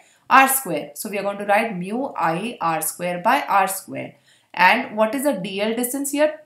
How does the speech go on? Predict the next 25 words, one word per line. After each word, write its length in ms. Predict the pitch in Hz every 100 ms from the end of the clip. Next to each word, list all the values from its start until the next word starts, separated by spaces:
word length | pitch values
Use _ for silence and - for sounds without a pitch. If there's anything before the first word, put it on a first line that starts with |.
| -
Two, 560 | 254 269 320 403 - - _ 202 185 220
uh, 300 | 214 190 190
pi 420 | 185 175 254 -
R. 320 | 175 151 - - _ -
So 220 | - 208
two 200 | 247 285
pi 220 | 277 208 202
R 300 | 185 175 202
is 360 | 330 392 - - _ _ _ _ _ _ _ _ _ _ - -
whatever 400 | 202 196 226 240
distance 380 | 190 - 233 220
we 80 | 214
are 80 |
covering, 380 | 202 180 202 277
this 180 | 196 190
part 460 | - 165 214 277 175
B, 400 | 185 233 359 - _ _ _
two 180 | 254 247
pi 260 | 202 180 -
R, 320 | 180 147 -
wherever 320 | 190 202 220
that 220 | 220 214 -
point 320 | 180 175 175
is 160 | 233
kept. 340 | - - -